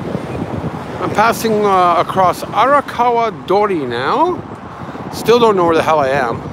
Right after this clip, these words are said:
I just know I gotta go that way. Follow the train tracks in a way.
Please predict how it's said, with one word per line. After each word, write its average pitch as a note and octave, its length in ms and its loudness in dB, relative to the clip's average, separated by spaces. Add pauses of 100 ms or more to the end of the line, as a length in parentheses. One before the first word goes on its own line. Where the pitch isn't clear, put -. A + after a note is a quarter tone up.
(1300)
I A3 120 4
just C4+ 180 0
know D4+ 80 4
I C4+ 100 4
gotta B3 160 2
go G#3 260 4
that E3 340 2
way. A2 300 -4
Follow F3 340 0
the D#3+ 100 -4
train D3+ 300 -2
tracks C3 380 -4
in B2 60 -8
a A#2 80 -4
way. A2 220 -4